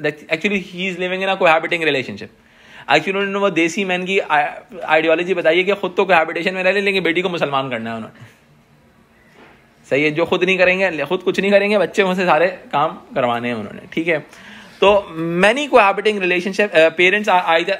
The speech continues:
unwilling to enter into legal relationship, ठीक है? Parents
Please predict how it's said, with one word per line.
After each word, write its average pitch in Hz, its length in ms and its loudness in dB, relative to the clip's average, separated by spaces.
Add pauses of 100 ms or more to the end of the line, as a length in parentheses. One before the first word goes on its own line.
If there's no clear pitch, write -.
(100)
unwilling 202 560 -2
to 170 120 -6
enter 175 220 -2
into 185 160 -2
legal 151 280 0
relationship, 123 600 -4
ठीक 143 120 -4
है? 143 180 0 (2750)
Parents 202 560 0